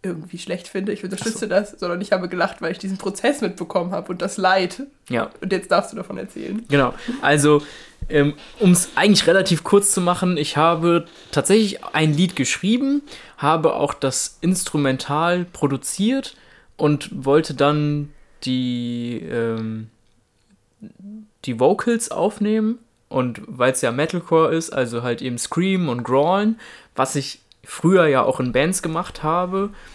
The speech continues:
Speaker 2: Allerdings bin ich ja schon seit einigen Jahren aus Bands draußen und kann das halt einfach nicht mehr. Und, äh, stand dann da bei der, bei der Aufnahme vor dem Problem, dass alles, was ich gemacht habe,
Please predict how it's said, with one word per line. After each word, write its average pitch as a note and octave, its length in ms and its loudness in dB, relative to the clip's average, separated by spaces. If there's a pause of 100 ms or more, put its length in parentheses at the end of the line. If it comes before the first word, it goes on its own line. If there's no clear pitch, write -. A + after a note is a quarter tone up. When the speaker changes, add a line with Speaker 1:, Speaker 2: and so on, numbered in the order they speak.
(120)
Speaker 2:
Allerdings C3+ 500 2
bin D#3+ 200 0
ich D#3+ 160 -2
ja C3+ 120 2
schon C3+ 240 -4
seit A#2+ 400 -2
einigen C3 440 0
Jahren C3+ 400 0
aus B2 240 -2
Bands B2+ 600 -4
draußen C#3 580 0 (880)
und C3+ 340 -2 (300)
kann C4 160 2
das C4 180 0
halt B2 140 2
einfach A#2+ 260 -4
nicht B2 220 -6
mehr. B2+ 380 -4 (1500)
Und, C#3 420 -2
äh, C3+ 240 0
stand D3 300 -2
dann C#3+ 160 2
da C3 160 2
bei B2+ 160 0
der, B2 480 0
bei A#2+ 240 -4
der A#2+ 180 -2
Aufnahme D3+ 720 0
vor C#3 200 2
dem C3+ 100 -2
Problem, C3+ 400 0
dass C#3 160 -4
alles, - 240 -8
was B2+ 160 -4
ich - 60 -10
gemacht B2+ 340 -4
habe, B2 460 -2